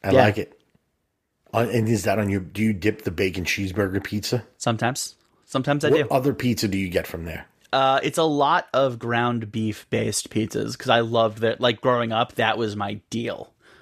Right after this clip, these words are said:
Speaker 2: was getting the ground beef.
Speaker 1: Okay.
Speaker 2: So, it feels good in my heart. Also
Speaker 1: I
Speaker 2: probably does terrible things to my heart, but, like
Speaker 1: Yeah, I was just gonna say, it definitely doesn't feel good in your actual heart.
Speaker 2: Right.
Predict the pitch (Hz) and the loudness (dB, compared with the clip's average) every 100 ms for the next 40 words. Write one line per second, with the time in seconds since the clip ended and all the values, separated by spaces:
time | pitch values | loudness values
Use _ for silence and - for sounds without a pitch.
0 | _ - 104 104 104 104 92 95 95 - | _ -6 2 2 2 0 0 -2 -6 -8
1 | - - _ _ - - 175 190 - _ | -14 -20 _ _ 0 2 0 -2 -14 _
2 | _ _ _ _ - - 104 92 _ _ | _ _ _ _ -4 0 0 -4 _ _
3 | _ _ - 147 117 135 110 110 107 98 | _ _ 0 0 2 2 2 0 0 -2
4 | - _ - - - - 151 139 135 135 | -4 _ -20 -20 -20 -4 2 4 4 2
5 | 120 117 107 151 117 - - 139 104 98 | 2 -2 2 2 2 0 2 2 2 0
6 | 170 190 - 104 104 101 - 110 - 113 | 2 2 0 0 2 2 0 -6 -2 2
7 | 107 90 101 107 95 - 90 85 82 80 | 4 4 2 0 0 2 0 0 -4 -2
8 | 127 123 135 101 104 92 87 - - 98 | 0 2 2 2 0 0 -6 -10 -6 -2
9 | 95 85 92 85 85 85 78 76 _ 98 | 0 0 0 -2 -4 -6 -8 -12 _ -2
10 | 87 - - 78 82 - - - _ _ | 0 -2 -4 -6 -8 -8 -10 -14 _ _
11 | _ - 147 143 | _ -6 0 0